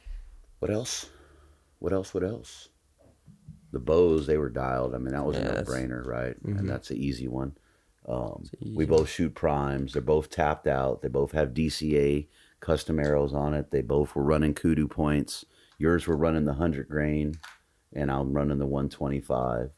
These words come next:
Speaker 1: Um, both with tap T S S, both with tap, uh, stabilizers. Um,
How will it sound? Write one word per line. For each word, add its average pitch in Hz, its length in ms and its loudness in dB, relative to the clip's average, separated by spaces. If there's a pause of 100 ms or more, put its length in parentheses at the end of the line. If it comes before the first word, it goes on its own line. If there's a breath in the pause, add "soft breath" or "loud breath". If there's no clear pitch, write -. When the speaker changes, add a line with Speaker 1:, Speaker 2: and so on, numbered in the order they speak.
(240)
Speaker 1:
Um, 53 480 -8 (600)
both 76 240 4
with 76 140 0
tap 78 300 2
T 90 220 2
S 73 180 0
S, 73 380 4
both 71 220 0
with 69 120 0
tap, 76 360 0 (260)
uh, 60 220 0
stabilizers. 69 1040 0 (800 soft breath)
Um, 62 560 -4